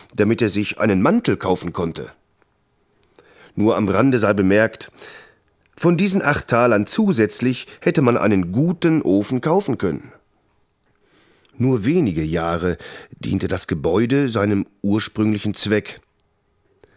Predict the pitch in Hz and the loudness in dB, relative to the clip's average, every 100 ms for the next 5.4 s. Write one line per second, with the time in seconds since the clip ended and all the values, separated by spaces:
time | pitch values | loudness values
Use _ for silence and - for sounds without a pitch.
0 | _ _ _ _ _ 185 185 156 120 160 | _ _ _ _ _ 0 2 2 2 0
1 | - 139 170 190 - 131 139 156 - 113 | -4 -2 -2 -2 -2 0 0 0 -2 0
2 | 123 - 98 92 - 98 87 - 151 185 | 0 0 -2 -2 -4 -4 -4 -4 -2 0
3 | 165 131 147 143 127 113 123 123 - 82 | 0 0 -2 -2 0 0 0 -2 -4 -2
4 | 110 123 82 67 - - - 90 92 92 | 2 2 0 -6 -14 -8 -4 -2 -2 -2
5 | 95 92 - - | 0 0 -2 -8